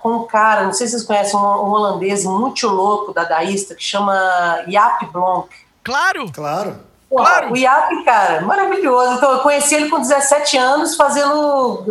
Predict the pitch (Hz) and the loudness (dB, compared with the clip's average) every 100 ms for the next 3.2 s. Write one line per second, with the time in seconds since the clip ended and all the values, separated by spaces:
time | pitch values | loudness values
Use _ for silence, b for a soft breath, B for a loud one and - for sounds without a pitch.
0 | 208 208 202 226 240 247 185 202 240 202 | -2 -2 -4 -2 0 2 4 4 4 2
1 | - 190 220 220 214 214 175 190 233 214 | 2 2 2 0 0 -2 0 0 0 0
2 | 175 165 170 202 196 196 226 214 190 165 | 0 -2 -4 -4 -2 0 2 2 2 0
3 | 147 | -2